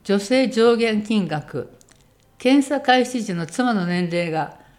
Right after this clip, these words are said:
三十五歳未満は三万円。三十五歳以上、四十三歳未満が二万円。不妊治療。保険適用となる治療を行っているご夫婦。月五万円。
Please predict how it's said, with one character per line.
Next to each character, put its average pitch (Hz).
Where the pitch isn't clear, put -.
三 254
十 170
五 165
歳 180
未 180
満 147
は 131
三 170
万 160
円。 147
三 233
十 175
五 170
歳 185
以 156
上、 147
四 240
十 202
三 214
歳 214
未 202
満 151
が 143
二 151
万 165
円。 143
不 -
妊 240
治 -
療。 147
保 196
険 277
適 233
用 247
と 226
な 226
る 202
治 190
療 175
を -
行 175
っ 175
て -
い 160
る 147
ご 151
夫 151
婦。 -
月 -
五 160
万 165
円。 147